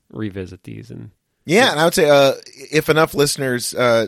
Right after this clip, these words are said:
Speaker 2: send in shit about this, I'd love to focus on some listener experiences with The Matrix Resurrections. This is, like, a cultural moment. I mean, this movie,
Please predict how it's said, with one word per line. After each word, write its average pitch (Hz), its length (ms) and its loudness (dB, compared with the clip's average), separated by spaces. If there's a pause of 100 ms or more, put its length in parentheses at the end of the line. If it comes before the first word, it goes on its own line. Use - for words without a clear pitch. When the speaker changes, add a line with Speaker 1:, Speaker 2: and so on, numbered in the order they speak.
Speaker 2:
send 120 320 -6
in 123 200 -4
shit 110 340 -6
about 104 320 -4
this, 104 200 -6
I'd 113 140 -6
love 110 180 -4
to 110 200 -4
focus 113 420 -8
on 107 160 -8
some 110 200 -8
listener 120 680 -4
experiences 120 640 -4
with - 80 -12
The 117 60 -6
Matrix 110 360 -6
Resurrections. 117 680 -6 (280)
This 151 160 -2
is, 165 280 6
like, 185 140 0
a 151 60 -6
cultural 127 440 -2
moment. 107 400 -6 (420)
I 131 80 0
mean, 131 260 0 (200)
this 131 180 -2
movie, 131 520 0